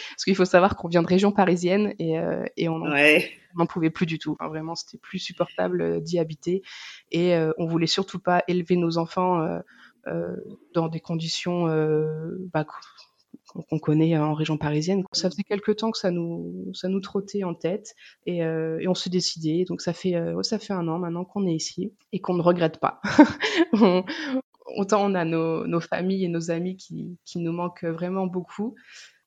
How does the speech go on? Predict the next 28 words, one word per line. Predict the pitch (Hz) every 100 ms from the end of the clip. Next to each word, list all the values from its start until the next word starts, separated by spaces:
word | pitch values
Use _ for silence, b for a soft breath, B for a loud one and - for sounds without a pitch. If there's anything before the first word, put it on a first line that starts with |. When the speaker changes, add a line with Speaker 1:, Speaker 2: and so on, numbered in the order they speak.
| _ -
Speaker 1:
Avec, | - 190 196 196
heu, | 190 180 170 165 165
la | 170
situation | 170 - 190 185 196
sanitaire, | 196 170 165 196 208 202
ce |
qui | - 185
nous |
fait | 175 190
relativiser, | 185 170 - 180 175 202
c'est | 190 -
qu'on, | 170 170 165 170
on | 180
se | 170
dit | 196
qu'on | 202 170
ne |
les | 165 165
aurait | 165 165
pas | 196
forcément | 196 190 - 196 190 180 180
beaucoup | 175 208 214 208
plus | 202 214 202 190
vus, | 208 214 - B B -
heu, | 165 165
depuis, | 175 165 - 190
heu, | 170
Speaker 2:
Mm. | 160